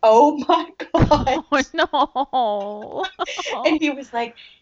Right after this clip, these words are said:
Speaker 1: "Yeah, I noticed it when you went to the bathroom." I'm like, Oh, God. You
Speaker 2: Oh,
Speaker 1: saw
Speaker 2: no. <laughs>
Speaker 1: <laughs> So bad. Anyways, okay, so my story, before I
Speaker 2: Yes.
Speaker 1: jump ahead,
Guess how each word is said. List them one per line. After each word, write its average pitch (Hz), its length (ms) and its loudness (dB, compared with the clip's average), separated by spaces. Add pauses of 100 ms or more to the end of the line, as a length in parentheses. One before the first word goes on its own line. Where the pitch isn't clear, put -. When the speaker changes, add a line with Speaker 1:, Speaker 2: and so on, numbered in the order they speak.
Speaker 1:
"Yeah, 233 180 -14
I 233 260 -4
noticed 226 440 -8
it 214 160 -4
when 214 120 -6
you 202 80 -4
went 196 140 -6
to - 60 -20
the 196 60 -8
bathroom." 180 560 -2
I'm 175 120 -4
like, 180 360 -8
Oh, 208 400 -6
God. 208 760 -6
You - 100 -4
Speaker 2:
Oh, 320 320 -4
Speaker 1:
saw 403 80 -4
Speaker 2:
no. 285 640 -6
<laughs> - 80 -14 (1900)
Speaker 1:
<laughs> - 600 0
So - 280 -6
bad. - 380 -6 (960)
Anyways, 262 560 2 (100)
okay, 269 360 2
so 262 120 -4
my 320 220 0
story, 190 500 -2
before 226 280 -6
I 202 120 0
Speaker 2:
Yes. 190 160 0
Speaker 1:
jump 220 180 -6
ahead, 208 520 -10